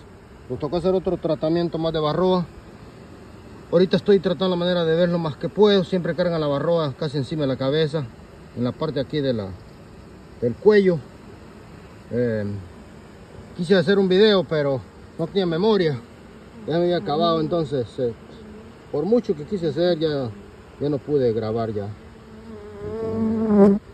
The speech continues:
Así que, amigos, gracias por todo. Miren, ven, aquí les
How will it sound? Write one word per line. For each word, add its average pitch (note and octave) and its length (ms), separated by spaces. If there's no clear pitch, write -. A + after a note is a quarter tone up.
Así - 180
que, G#3+ 100
amigos, A3 260
gracias G#3 240
por F3+ 140
todo. A3+ 200
Miren, G3+ 260
ven, F#3 140
aquí E3 200
les E3+ 300